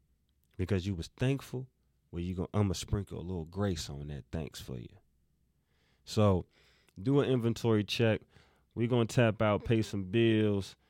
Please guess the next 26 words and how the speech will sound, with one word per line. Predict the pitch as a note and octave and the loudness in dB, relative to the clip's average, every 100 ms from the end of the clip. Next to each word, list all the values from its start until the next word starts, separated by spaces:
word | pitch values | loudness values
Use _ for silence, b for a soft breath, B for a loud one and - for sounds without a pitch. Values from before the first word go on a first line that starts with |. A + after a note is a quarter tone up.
| _ _ | _ _
cut | - A2 | -6 -6
to | F#2+ | -6
some | - G2+ | -6 -4
more | G2+ G2+ F#2+ | 0 0 2
music. | G#2 G#2+ G#2 G2 G2+ - b b b b - | 4 4 4 2 0 -2 b b b b -10
Um, | G2+ F#2+ F#2+ F#2 | -4 -2 0 0
when | G2 A2 | 2 2
we | G2+ | 0
come | - B2 A#2 | 0 0 2
right | A2+ F#2+ | 2 2
back, | A2 G#2+ | 0 2
we | G#2+ | 0
gonna | G2+ F#2 | -2 -2
cut | A#2 G2+ | -2 -2
to | A2 | -2
the | F2+ | -4
phones. | - G#2 F#2+ F#2+ | 0 2 2 0
But | F2 G2+ | 0 -2
I | G2+ | -2
just | A2+ A2 | -2 0
wanted | A2 F#2+ | 0 0
to | |
leave | G2 G2+ | 2 2
y'all | F#2+ E2+ E2+ | 2 2 0
with | E2+ - | -2 -2
this. | F#2 F2 - | -2 -2 -4